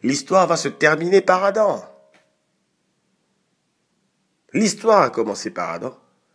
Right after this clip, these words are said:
L'histoire va se terminer par Adam. Donc il est le principal de l'angle.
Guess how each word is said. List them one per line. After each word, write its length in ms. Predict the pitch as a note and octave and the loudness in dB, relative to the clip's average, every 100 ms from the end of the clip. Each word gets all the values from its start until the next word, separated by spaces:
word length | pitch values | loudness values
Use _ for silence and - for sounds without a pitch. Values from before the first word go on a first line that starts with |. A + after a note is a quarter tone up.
| _ - | _ -8
L'histoire 380 | E3 E3 F3 | -6 0 2
va 80 | D#3+ | 2
se 120 | C#3+ | -2
terminer 400 | B2 B2 A#2 C#3 | -4 -2 -2 -4
par 180 | - F3 | 0 2
Adam. 340 | F#3+ F3+ A2+ - _ _ _ _ _ G2+ | 2 0 -6 -14 _ _ _ _ _ -14
Donc 200 | G2+ - - | -14 -14 -2
il 260 | C#4 B3+ A3+ | 4 6 6
est 340 | A3+ G3+ D3 | 6 2 -2
le 140 | D3 D3 | -6 -4
principal 840 | E3 E3 E3 E3 C#3+ F2 - _ _ _ _ - | -6 -6 -8 -6 -4 -6 -10 _ _ _ _ -12
de 100 | F#2 | -6
l'angle. 500 | F2+ E2+ D2+ - | -4 -4 -6 -16